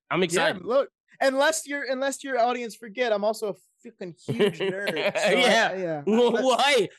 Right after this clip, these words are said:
Speaker 2: let
Speaker 1: there's
Speaker 2: me
Speaker 1: a
Speaker 2: know.
Speaker 1: lot. There's a lot for us to do. Thank you so
Speaker 2: Yes.
Speaker 1: much for coming on, bro. Tell the people where they can
Speaker 2: Anytime,
Speaker 1: follow,
Speaker 2: brother.
Speaker 1: where they can follow you at. They will be hearing you soon. So let 'em know where your Twitter is and they can
Speaker 2: Yeah, yeah,
Speaker 1: see
Speaker 2: yeah.
Speaker 1: all your stuff.
Speaker 2: So you could peep my Twitter. Uh, so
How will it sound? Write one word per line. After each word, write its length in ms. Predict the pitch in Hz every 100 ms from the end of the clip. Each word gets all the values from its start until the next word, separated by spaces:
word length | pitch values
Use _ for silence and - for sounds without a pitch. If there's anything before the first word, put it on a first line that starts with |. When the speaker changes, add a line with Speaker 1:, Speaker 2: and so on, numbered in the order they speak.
| -
Speaker 2:
let 60 |
Speaker 1:
there's 140 | 240 247
Speaker 2:
me 60 |
Speaker 1:
a 20 | 240
Speaker 2:
know. 40 |
Speaker 1:
lot. 240 | 247 247 - - _ _
There's 200 | 240 254
a 60 | 247
lot 300 | 233 240 226
for 100 | 220
us 140 | 233 -
to 120 | 220
do. 320 | 202 247 226 -
Thank 220 | 262 277
you 120 | 233
so 140 | 233 247
Speaker 2:
Yes. 100 | 233
Speaker 1:
much 200 | 247 -
for 80 | 226
coming 260 | 233 233
on, 160 | 226 226
bro. 140 | 220
Tell 180 | 214 226
the 60 | 233
people 180 | 240
where 100 | 226
they 60 | 254
can 100 | 240
Speaker 2:
Anytime, 160 | 254 240
Speaker 1:
follow, 140 | 220
Speaker 2:
brother. 260 | 196 214 214 _ _
Speaker 1:
where 140 | 185 214
they 100 | 220
can 120 | 214
follow 300 | 202 214 220
you 180 | 220 220
at. 200 | 208 196
They 100 | 202
will 140 | 214
be 160 | 190 175
hearing 320 | 202 202 202
you 120 | 196
soon. 360 | - 226 247 240
So 100 | 202
let 220 | 190 226
'em 180 | 226 220
know 140 | 214
where 100 | 208
your 140 | 196
Twitter 360 | 175 - 226 226
is 200 | 220 220
and 160 | 180 175
they 80 |
can 180 | 175 185
Speaker 2:
Yeah, 220 | 170 294 285
yeah, 280 | 247 277
Speaker 1:
see 120 | 226 214
Speaker 2:
yeah. 40 |
Speaker 1:
all 80 | 196
your 80 | 185
stuff. 220 | - 180
Speaker 2:
So 280 | 220 208 196 -
you 160 | 190 214
could 240 | 254 202
peep 180 | - 226
my 160 | 196 196
Twitter. 420 | - 196 190 180
Uh, 380 | 170 170 165 165
so 400 | - - 226 208